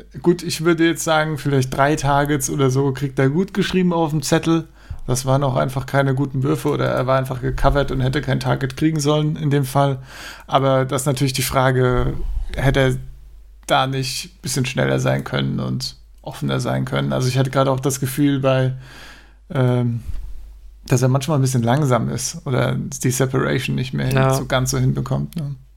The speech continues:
Speaker 1: Ja.
Speaker 2: Ja, und auch die Kraft fehlte so ein bisschen, ne, um irgendwie so ein bisschen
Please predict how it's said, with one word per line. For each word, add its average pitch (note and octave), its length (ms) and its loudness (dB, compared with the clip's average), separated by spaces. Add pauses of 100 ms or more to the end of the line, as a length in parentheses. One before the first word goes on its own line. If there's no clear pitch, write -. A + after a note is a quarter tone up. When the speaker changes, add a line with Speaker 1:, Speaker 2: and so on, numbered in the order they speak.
(880)
Speaker 1:
Ja. C#3+ 160 -2
Speaker 2:
Ja, B2+ 100 2
und C3 60 4
auch A#2+ 100 2
die - 100 -2
Kraft - 300 0
fehlte B2+ 220 0
so B2 40 2
ein A#2+ 80 -2
bisschen, B2 300 0
ne, C3+ 160 2
um C#3 80 0
irgendwie B2+ 260 -2
so C3 160 -2
ein B2+ 140 -4
bisschen B2 400 0